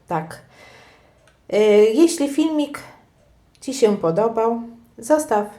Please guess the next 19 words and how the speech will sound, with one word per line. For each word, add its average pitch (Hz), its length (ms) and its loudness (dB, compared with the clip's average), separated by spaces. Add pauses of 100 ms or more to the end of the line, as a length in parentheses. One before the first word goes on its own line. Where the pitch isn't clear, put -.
subika, 196 720 -8 (220)
łapkę 196 500 -4
w 185 60 -14
górę, 185 420 -6
komentarz. 175 720 -6 (1200)
Y, 196 380 -4
to 339 120 4
jest 285 220 0
bardzo 202 340 0
miłe, 214 460 0 (220)
gdy 175 300 -6
ktoś 202 460 0 (240)
kogoś, 170 560 -4 (600)
y, 170 100 -6
takim 175 460 -2
czymś 165 360 -2 (180)
zaskoczy. 165 680 -4 (920)
Dziękuję 269 460 4
bardzo 226 600 0